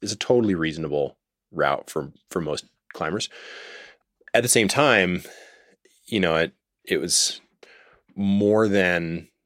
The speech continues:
I was expecting it to be, like, the total effort, um, especially doing it in wall style.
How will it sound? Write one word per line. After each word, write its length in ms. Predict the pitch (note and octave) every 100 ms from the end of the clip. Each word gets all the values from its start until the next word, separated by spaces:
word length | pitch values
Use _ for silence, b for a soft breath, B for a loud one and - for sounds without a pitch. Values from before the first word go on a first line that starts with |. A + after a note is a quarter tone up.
| _ _ -
I 160 | F#2+
was 180 | F2+ E2
expecting 400 | E2+ - F#2 E2
it 80 | C2+
to 60 |
be, 240 | C#2+ G#1 - _ -
like, 200 | - -
the 80 |
total 280 | - D#2+ D2
effort, 280 | C#2+ - - - _ _ -
um, 240 | E2 G1+ -
especially 320 | - G2+ D#2+
doing 220 | D2 C#2
it 80 | C2+
in 140 | C#2
wall 160 | C2 -
style. 360 | - - A1+